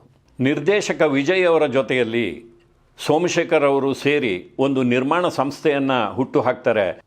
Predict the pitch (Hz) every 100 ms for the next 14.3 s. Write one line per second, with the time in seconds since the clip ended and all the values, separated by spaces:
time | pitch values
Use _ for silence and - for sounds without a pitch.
0 | 123 135 143 180 170 147 135 151 131 127
1 | 120 107 - - - _ - 123 175 190
2 | 160 156 131 104 - - 139 143 - 147
3 | 139 120 113 143 131 131 127 117 151 156
4 | 110 90 - _ - 120 156 180 170 147
5 | 143 135 127 131 131 131 104 101 _ _
6 | _ - 127 131 139 156 151 127 120 120
7 | 110 107 107 127 131 120 135 143 135 120
8 | 110 101 107 95 90 - - - 131 165
9 | 180 117 - - - 139 139 110 92 -
10 | _ 104 120 120 170 160 120 135 139 135
11 | 131 123 117 151 160 127 117 110 113 107
12 | 135 127 123 120 120 117 127 120 113 113
13 | 110 110 - 117 101 82 - 110 113 120
14 | 123 95 87